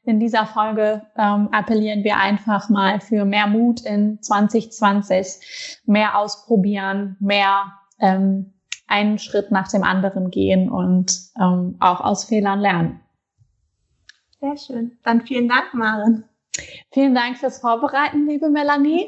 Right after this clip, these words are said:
Speaker 2: <laughs>
Speaker 1: Und
Speaker 2: vielen Dank an alle, die bis hierhin zugehört haben.
Speaker 1: Ja, wir freuen uns. Wir haben gesehen, dass wir tatsächlich schon einige Zuhörer haben. Das haben wir gar nicht so richtig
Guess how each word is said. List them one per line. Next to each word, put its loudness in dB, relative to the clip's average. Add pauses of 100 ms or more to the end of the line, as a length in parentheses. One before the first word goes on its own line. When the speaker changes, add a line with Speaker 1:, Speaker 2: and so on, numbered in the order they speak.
(100)
Speaker 2:
<laughs> -12
Speaker 1:
Und -2
Speaker 2:
vielen 2
Dank 2 (100)
an -4 (100)
alle, 0
die -4
bis -6
hierhin 2
zugehört 0
haben. -2 (760)
Speaker 1:
Ja, 2
wir -2
freuen -2
uns. -6
Wir 2
haben 0
gesehen, -2
dass -2
wir -4
tatsächlich 0
schon -4
einige 0
Zuhörer 0
haben. 0
Das -10
haben 2
wir 0
gar 0
nicht -2
so -2
richtig -2